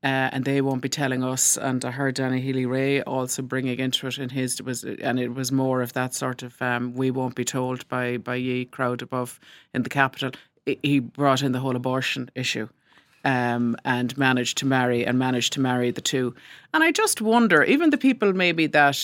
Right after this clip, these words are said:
to whom these sort of remarks appeal, um, you look at the presidential election and it was travellers, uh, who were under attack. That's come up again this week with, uh, Lorraine Clifford Lee.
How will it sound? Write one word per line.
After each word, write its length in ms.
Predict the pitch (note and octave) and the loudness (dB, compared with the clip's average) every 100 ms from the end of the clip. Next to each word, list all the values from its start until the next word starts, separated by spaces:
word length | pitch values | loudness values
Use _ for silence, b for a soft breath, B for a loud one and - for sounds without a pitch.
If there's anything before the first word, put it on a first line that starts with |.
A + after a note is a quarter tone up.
| - | -4
to 100 | - | -4
whom 440 | C#3 F3 D#3 C#3+ C3+ _ _ - | 0 2 4 2 -2 _ _ 4
these 260 | D#3 D3 | 6 6
sort 300 | - D3 C3+ | 2 0 0
of 100 | C#3+ | -2
remarks 480 | C#3 C3+ C3 B2+ - - | -2 2 2 0 -4 -10
appeal, 460 | - C#3+ A#2+ A2+ - b b b b b - | -4 0 0 -2 -10 b b b b b 2
um, 500 | C#3+ C#3 C3+ C3 B2+ | 4 4 2 2 0
you 180 | - D#3+ | 4 6
look 220 | F#3 F#3+ | 6 4
at 180 | F3 - | 0 2
the 360 | D#3+ C#3+ C3+ | 2 2 0
presidential 760 | C3 - D3 C#3 D3+ E3 - E3+ | -2 0 2 4 2 2 0 0
election 560 | C#3+ D#3+ D3+ - D#3 D3+ | 2 2 2 -2 -2 -2
and 240 | C#3 C#3+ C3+ | 0 0 -2
it 120 | C#3 | -4
was 240 | C3+ B2+ | -4 -4
travellers, 680 | - C3+ A#2+ - - - - - _ | -2 0 0 -2 -6 -6 -6 -14 _
uh, 460 | B2+ B2 A2 A#2+ D3+ - | -6 -4 -4 -4 -8 -10
who 120 | C#3 | -4
were 140 | B2+ B2 | 0 0
under 200 | A#2+ B2+ | -2 -4
attack. 460 | B2+ - A#2+ - - | -4 -4 -4 -6 -8
That's 320 | - B2+ - - | -4 -2 -4 -6
come 180 | C3+ | -4
up 140 | B2 - | -4 -6
again 320 | A#2+ C3+ C3+ | -4 0 0
this 240 | B2+ - | -2 -2
week 320 | C3 C#3 - - | -2 -2 -4 -8
with, 200 | B2+ - | -8 -4
uh, 120 | C3 | -2
Lorraine 300 | B2+ C3 C3 | 0 0 -2
Clifford 360 | B2+ C#3 - A#2 | -4 -10 -10 -6
Lee. 400 | C3+ D3 C#3+ C#3 | -2 0 0 -4